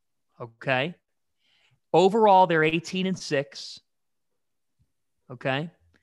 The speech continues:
They are four and one in road games, for what it's worth. Four and one in road games. Quadrant one, two and three.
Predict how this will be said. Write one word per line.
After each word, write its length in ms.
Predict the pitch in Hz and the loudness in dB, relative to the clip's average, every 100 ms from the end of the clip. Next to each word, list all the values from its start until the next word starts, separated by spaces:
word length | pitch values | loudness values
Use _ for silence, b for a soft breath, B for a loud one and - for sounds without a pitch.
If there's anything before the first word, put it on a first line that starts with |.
| _ _ _ _ _ _ _ _ | _ _ _ _ _ _ _ _
They 320 | 147 143 170 | -4 0 4
are 540 | 208 175 156 151 156 143 _ _ _ _ _ _ _ _ | 4 6 6 4 0 -4 _ _ _ _ _ _ _ _
four 300 | 190 220 240 | 4 6 6
and 180 | 202 170 | 4 2
one 220 | 180 165 | 0 0
in 100 | 139 | -2
road 280 | 139 143 123 | 0 -2 -2
games, 500 | 117 98 - - - _ _ | -10 -10 -20 -20 -20 _ _
for 100 | 123 | -8
what 160 | 127 | -6
it's 180 | 127 - | -6 -10
worth. 240 | 117 104 _ _ _ _ _ _ _ | -12 -12 _ _ _ _ _ _ _
Four 180 | 127 135 | -6 -4
and 100 | 143 | -2
one 160 | 143 | -2
in 80 | 151 | -2
road 220 | 143 120 | -4 -6
games. 400 | 127 160 - - _ _ _ _ _ _ _ _ _ _ _ _ | -12 -20 -20 -20 _ _ _ _ _ _ _ _ _ _ _ _
Quadrant 480 | - 151 170 196 180 | 2 4 4 2 2
one, 380 | 175 156 107 - _ _ _ _ _ _ | 2 0 -2 -14 _ _ _ _ _ _
two 240 | - 160 | 0 2
and 120 | 160 139 | 2 -2
three. 260 | 139 110 | -6 -6